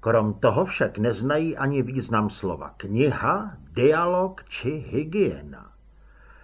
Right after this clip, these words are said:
Vlastně by se dalo poměrně bezpečně tvrdit, že neznají význam tří čtvrtin běžně se vyskytujících slov.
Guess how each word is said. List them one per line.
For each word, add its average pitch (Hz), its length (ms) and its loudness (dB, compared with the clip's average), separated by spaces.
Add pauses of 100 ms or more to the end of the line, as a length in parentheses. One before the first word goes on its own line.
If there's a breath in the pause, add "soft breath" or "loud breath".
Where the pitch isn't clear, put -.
(260 soft breath)
Vlastně 214 480 2
by 302 140 -2
se 277 180 -2
dalo 208 280 2
poměrně 233 680 0
bezpečně - 760 -6
tvrdit, 127 580 -2
že 104 200 -2
neznají 143 580 -2
význam 127 600 -4
tří 240 400 -12
čtvrtin 190 600 -4
běžně 143 420 -2
se 87 200 -10
vyskytujících 160 960 -8
slov. - 320 -6